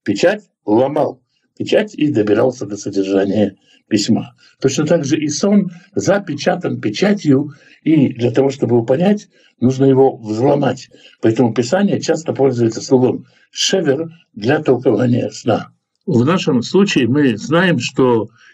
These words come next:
и тот, кто послал сон, и тот, кто взломал сон, это Всевышний. Так получилось, что поскольку эта историческая реальность изменилась, и сегодня мы письма не взламываем,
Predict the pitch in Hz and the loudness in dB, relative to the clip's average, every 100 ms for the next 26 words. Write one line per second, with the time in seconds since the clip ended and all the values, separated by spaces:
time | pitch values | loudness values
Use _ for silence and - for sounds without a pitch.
0 | _ 151 156 131 120 113 _ _ _ - | _ 2 4 4 0 -4 _ _ _ -4
1 | 123 - 117 - - - 180 180 - 151 | -4 -4 -4 -2 -2 0 0 0 -2 0
2 | 156 165 - - - 147 123 127 120 - | 2 0 -6 -20 0 0 2 0 -2 -6
3 | _ 120 98 98 101 135 156 185 170 - | _ -2 0 -2 0 2 2 0 -2 -2
4 | 147 139 127 - - - 131 127 135 123 | 0 0 -2 -8 -20 -2 0 2 0 0
5 | - 117 101 - - - _ _ - 160 | 0 0 0 -4 -12 -20 _ _ -4 -4
6 | 170 175 180 - 262 175 - - - - | -2 0 0 0 0 0 -4 -16 -20 -20
7 | - 127 117 143 - 202 - 151 143 123 | -2 -2 -2 -4 0 2 2 0 0 -2
8 | - 143 - - 127 131 139 104 - 107 | -2 -2 -4 -2 0 2 0 -4 -6 0
9 | 113 185 226 139 - - _ - 123 127 | 2 4 4 2 -4 -20 _ -8 -4 2
10 | 165 151 127 120 143 139 110 127 131 104 | 2 2 0 0 -4 -2 2 4 4 0
11 | - - _ 104 101 175 226 170 107 - | -8 -20 _ -2 2 2 2 2 -2 -8